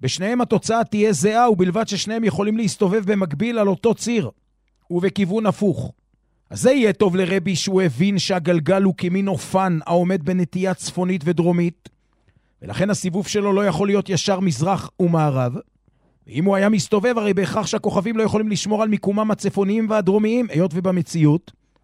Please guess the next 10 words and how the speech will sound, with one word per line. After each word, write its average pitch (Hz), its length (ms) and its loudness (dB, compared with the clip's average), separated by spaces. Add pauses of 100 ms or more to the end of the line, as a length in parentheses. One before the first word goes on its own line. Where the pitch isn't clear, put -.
(280)
הם 127 120 -6
כן 254 220 0
שומרים 262 320 0
על 226 80 0
מיקומם, 165 480 0
לכן 156 260 -4
בהכרח 160 320 -4
שהגלגל 165 420 -2
לא 220 160 0
מסתובב. 208 460 -2